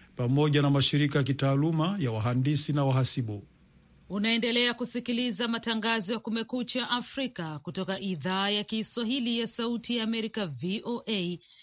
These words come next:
Speaker 2: inayotangaza kutoka hapa Washington D C. Ninaendelea kukusomea habari zaidi za dunia.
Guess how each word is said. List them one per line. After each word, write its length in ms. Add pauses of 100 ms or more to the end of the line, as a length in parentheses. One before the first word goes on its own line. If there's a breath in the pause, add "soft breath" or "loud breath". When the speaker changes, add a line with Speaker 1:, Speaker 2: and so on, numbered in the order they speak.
(120)
Speaker 2:
inayotangaza 1000
kutoka 320
hapa 260
Washington 1000
D 200
C. 520 (400 loud breath)
Ninaendelea 680
kukusomea 540
habari 340
zaidi 440
za 220
dunia. 640